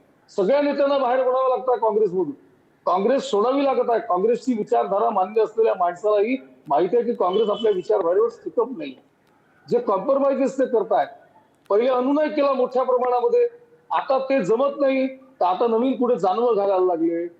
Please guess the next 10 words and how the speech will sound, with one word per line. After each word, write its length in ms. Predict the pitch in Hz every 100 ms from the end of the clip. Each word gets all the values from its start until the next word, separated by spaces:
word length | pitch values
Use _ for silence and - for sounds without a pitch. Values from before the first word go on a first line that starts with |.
| _ _ -
कुठे 160 | 180
एकीकडे 400 | 214 214 214 220
फुले 280 | 220 202 226
शाहू 180 | 214 220
आंबेडकरांचं 640 | 196 202 208 202 208 208
नाव 200 | 190 214 196
घ्यायचं, 320 | 165 165 160 - _ _
दुसरीकडे 360 | 180 196 214 226
गोत्र 380 | 175 208 233 240
सांगायचं, 520 | 202 180 175 165